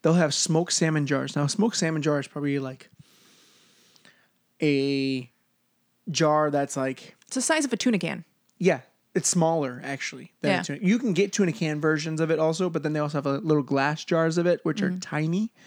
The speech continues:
Speaker 1: And they are six dollars.
Speaker 2: Oh.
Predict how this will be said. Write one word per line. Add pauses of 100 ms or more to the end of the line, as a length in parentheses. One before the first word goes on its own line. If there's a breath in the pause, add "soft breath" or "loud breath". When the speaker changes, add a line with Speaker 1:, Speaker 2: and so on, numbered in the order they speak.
(520 loud breath)
Speaker 1:
And (220)
they
are
six (280)
dollars. (140)
Speaker 2:
Oh.